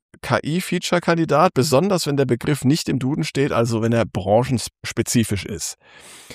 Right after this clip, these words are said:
Zweite Kategorie sind Zahlen und Daten. Also Content, der eine Zahl, eine Formel oder einen messbaren Wert liefert, performt außergewöhnlich stark. Beispiele sind, wie viel, wie berechne ich, was verdiene ich und so weiter.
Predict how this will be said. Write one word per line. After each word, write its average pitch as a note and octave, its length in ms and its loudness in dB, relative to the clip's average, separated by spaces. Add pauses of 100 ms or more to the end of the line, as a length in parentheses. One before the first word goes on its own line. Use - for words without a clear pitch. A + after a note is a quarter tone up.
(320)
Zweite C#3+ 280 0
Kategorie E3+ 500 2
sind C#3 240 -2
Zahlen B2+ 400 2
und C3+ 260 -2
Daten. G#2+ 460 2
Also A2 320 -8 (120)
Content, F#3 500 -2
der B2+ 80 0
eine A2 220 -2
Zahl, F3+ 380 2
eine A#2 200 -2
Formel F#3 420 2
oder - 220 0
einen A#2+ 160 0
messbaren A#2 480 -2
Wert D#3 220 -2
liefert, E3 280 0
performt B2+ 500 -2
außergewöhnlich A2 580 -2
stark. D#3 440 0 (400)
Beispiele C3 480 2
sind, B2 460 2
wie A#2 160 0
viel, F#3+ 500 2 (320)
wie C3 140 2
berechne C3+ 500 0
ich, - 400 -10 (320)
was A#2+ 220 0
verdiene C3 380 2
ich B2 220 -2
und B2+ 120 -2
so A2+ 100 -2
weiter. D#3+ 300 0